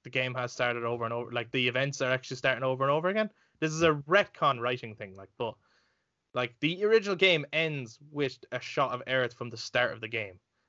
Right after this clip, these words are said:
It just so happens that that's how it ends. And so you can always look at that as, like, oh, the events are, like, the planet has just hit, like, a reset, a reset button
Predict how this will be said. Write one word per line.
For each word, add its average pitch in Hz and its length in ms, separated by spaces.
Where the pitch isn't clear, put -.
It 117 80
just 165 180
so 143 120
happens 135 420
that 110 100
that's 117 200
how 123 160
it 113 80
ends. 101 400
And 123 260
so 135 580
you 156 180
can 165 120
always 170 260
look 151 140
at 139 60
that 131 120
as, 123 80
like, 127 140
oh, 214 180
the 123 100
events 143 300
are, 139 100
like, 131 180
the - 80
planet 156 300
has 139 160
just 139 180
hit, 151 160
like, 131 160
a 131 60
reset, 156 420
a 139 120
reset 151 360
button 107 300